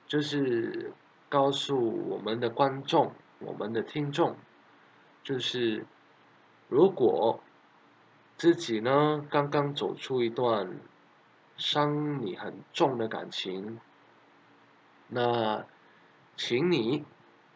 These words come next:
不要那么快走入新的感情，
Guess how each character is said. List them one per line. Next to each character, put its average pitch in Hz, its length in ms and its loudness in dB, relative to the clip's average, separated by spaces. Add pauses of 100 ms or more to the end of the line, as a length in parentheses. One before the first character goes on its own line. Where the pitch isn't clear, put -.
(460)
不 117 140 2
要 123 100 4
那 120 140 0
么 120 120 0
快 107 520 -2
走 - 160 -4
入 101 180 -2
新 135 320 -4
的 113 80 0
感 - 200 -8
情， 98 280 -10